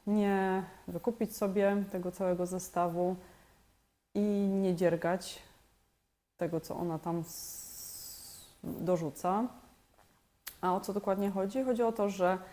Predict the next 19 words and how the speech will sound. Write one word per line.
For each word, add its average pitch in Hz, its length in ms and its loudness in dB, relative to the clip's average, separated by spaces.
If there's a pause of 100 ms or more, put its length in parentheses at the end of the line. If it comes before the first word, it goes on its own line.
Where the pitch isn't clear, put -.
(480)
stworzyła 202 920 6
podstawowy 180 880 2 (480)
projekt 180 340 4
skarpety 233 720 4 (100)
i 330 160 6
co 196 200 -4
miesiąc 196 760 0
wysyła 180 760 4 (720)
wzory 180 400 6 (100)
żakardowe, 165 680 0
które 202 460 2 (180)
można 185 380 2
do 180 120 2
tego 175 240 2
podstawowego 180 880 0
wzoru 175 320 -2
skarpety 165 540 -6
sobie 156 400 -2 (420)
dołączać 175 800 0